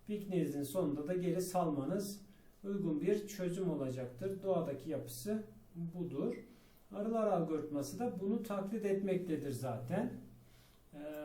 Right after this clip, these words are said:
burada işte gitti, haber verdi, "Ben iyi arıyı, ben iyi kaynak buldum." diyen üç tane arıyı takip etti. Diğer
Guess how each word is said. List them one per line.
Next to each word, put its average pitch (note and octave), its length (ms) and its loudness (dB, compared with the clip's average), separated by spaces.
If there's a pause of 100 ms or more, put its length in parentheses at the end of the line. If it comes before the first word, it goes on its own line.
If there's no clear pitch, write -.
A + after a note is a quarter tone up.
(260)
burada G#3 640 0 (220)
işte F#3 240 -4
gitti, G3+ 540 0
haber G3 440 4
verdi, E3 380 2
"Ben F#3 180 0
iyi F#3 240 4
arıyı, D3 340 2
ben F3 160 4
iyi F#3 260 0
kaynak F3+ 420 0
buldum." C#3 300 -2
diyen C3+ 180 0
üç - 200 -4
tane C#3+ 220 -2
arıyı D3+ 280 2
takip E3+ 360 0
etti. F3+ 460 -2
Diğer F#3 320 2